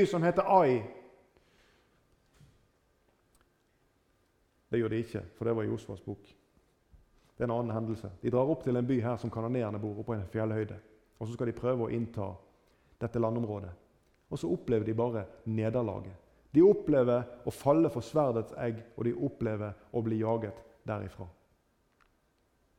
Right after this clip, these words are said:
Hendelsen ved AI kunne jeg fortalt dere om, og den kom for meg her i en parentes,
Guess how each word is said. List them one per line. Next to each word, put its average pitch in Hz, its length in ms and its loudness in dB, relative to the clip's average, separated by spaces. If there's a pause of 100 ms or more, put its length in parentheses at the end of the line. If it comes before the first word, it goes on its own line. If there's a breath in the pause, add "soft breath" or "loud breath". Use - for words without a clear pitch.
(400)
Hendelsen 123 360 0
ved 117 80 2
AI 113 280 2
kunne 110 200 -2
jeg 107 60 -6
fortalt 113 280 -2
dere 107 180 -6
om, 107 120 -4
og 107 120 -4
den 107 120 -6
kom 110 160 -4
for 123 160 0
meg 104 160 -4
her 110 120 -2
i 104 40 -6
en 101 80 -8
parentes, 110 420 -4